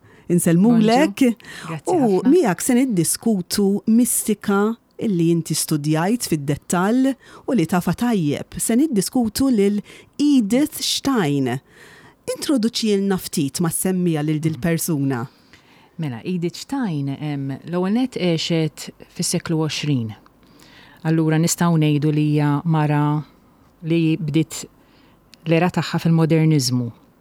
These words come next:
Speaker 2: Il-ħajja tagħha kienet partikolari. L-ewwel net kienet Ġermaniża u Ludija.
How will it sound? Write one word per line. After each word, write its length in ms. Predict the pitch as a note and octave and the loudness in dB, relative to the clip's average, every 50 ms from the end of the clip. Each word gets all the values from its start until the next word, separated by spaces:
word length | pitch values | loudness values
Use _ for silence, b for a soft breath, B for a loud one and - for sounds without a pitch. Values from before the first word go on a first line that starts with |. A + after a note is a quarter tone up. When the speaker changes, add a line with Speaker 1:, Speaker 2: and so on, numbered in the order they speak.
| _ _ _ _ _ _ _ _ _ _ _ _ _ _ _ _ - A#3 | _ _ _ _ _ _ _ _ _ _ _ _ _ _ _ _ 2 4
Speaker 2:
Il-ħajja 400 | A#3 A3 G#3 G3+ F3 A3+ G#3+ G#3+ G#3+ - | 6 6 6 4 4 4 4 2 2 2
tagħha 180 | D#4+ C4 B3+ A#3 A#3 | 0 0 2 2 2
kienet 180 | A3 G#3+ - - | 2 2 2 0
partikolari. 800 | G#3+ G#3 G#3 - G#3+ - G#3+ G#3 G3+ F#3+ D3+ C3+ C3 B2 B2+ B2+ C3 D3 | 0 0 0 0 0 2 2 4 4 4 2 2 0 0 0 -2 -2 -2
L-ewwel 260 | F#3 G3 G#3 A3 A#3+ C4+ | -2 0 2 2 4 2
net 240 | C#4 B3+ - - - - - - | 2 0 -2 -8 -14 -12 -12 -6
kienet 320 | - G#3 F#3+ F#3+ F#3 - - | -4 -2 0 0 -2 -2 -2
Ġermaniża 720 | F3+ A3 A3 G#3 F#3 E3+ E3 E3+ F3+ F3 E3+ D#3 E3+ E3+ - - | 0 0 2 2 2 2 2 2 2 2 2 2 0 0 0 0
u 80 | F3 | 2
Ludija. 480 | E3+ F3 E3+ D3+ F3 D#3+ C#3 C3 C3 A#2+ | 2 2 2 2 2 0 0 0 -2 -4